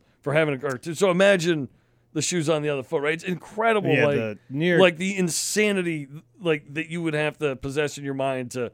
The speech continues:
Speaker 1: be able to differentiate those two
Speaker 2: Yeah.
Speaker 1: things and see them as different.
Speaker 2: I think it was N B C that article where they were essentially just victim shaming the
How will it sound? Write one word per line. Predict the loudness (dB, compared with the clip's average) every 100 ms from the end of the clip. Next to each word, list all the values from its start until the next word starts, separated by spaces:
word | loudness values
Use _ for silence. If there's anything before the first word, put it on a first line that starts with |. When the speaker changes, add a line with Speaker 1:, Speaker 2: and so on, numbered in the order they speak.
| _ _ _ 0
Speaker 1:
be | 2
able | 4 2
to | 0
differentiate | -6 -4 -4 -2 -4 -4
those | -6
two | -6 -6
Speaker 2:
Yeah. | -6
Speaker 1:
things | -6
and | -8
see | -8 -8
them | -8
as | -10
different. | -8 -10 -8 -4
Speaker 2:
I |
think | -2
it |
was | 0 -2
N | -4
B | -4
C | -8 -8 -6 -6
that | -6 -6
article | -6 -8 -8 -10 -10
where | -10 -10
they | -10
were | -10 -12
essentially | -14 -8 -6 -6 -6 -8
just | -10 -12 -14
victim | -10 -10 -8 -10
shaming | -10 -8 -8 -10 -12 -14 -10
the | -8 -8